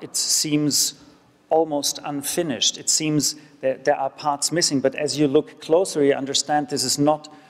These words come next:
a formal gesture, but it is actually about creating three-dimensional space of life and of living. Living rooms, balconies, terraces that project, uh,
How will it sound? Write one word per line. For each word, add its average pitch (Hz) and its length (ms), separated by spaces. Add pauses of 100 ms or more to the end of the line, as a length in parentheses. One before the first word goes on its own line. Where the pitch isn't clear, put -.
(220)
a 156 60
formal 151 520
gesture, 151 480
but 127 180
it 127 100
is 139 160
actually 151 340
about 127 340
creating 139 540
three-dimensional 139 1000
space - 480
of 101 200
life 127 440 (320)
and 127 160
of 123 140
living. 131 340 (480)
Living 156 360
rooms, 151 340
balconies, 143 600
terraces 143 680 (300)
that 175 180
project, 135 760
uh, 127 180